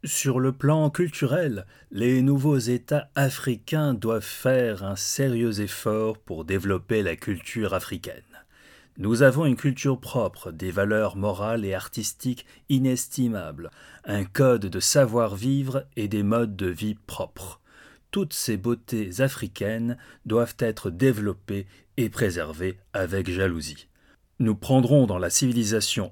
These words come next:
occidentale ce qui est bon et beau et rejetterons ce qui ne nous convient pas. Cet amalgame de civilisation africaine et européenne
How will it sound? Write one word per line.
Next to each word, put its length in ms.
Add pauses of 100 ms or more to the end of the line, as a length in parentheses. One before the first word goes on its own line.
occidentale 1000
ce 180
qui 280
est 60
bon 360 (100)
et 120
beau 360 (440)
et 120
rejetterons 760
ce 240
qui 200
ne 160
nous 180
convient 420
pas. 300 (960)
Cet 280
amalgame 580
de 120
civilisation 760
africaine 600
et 100
européenne 760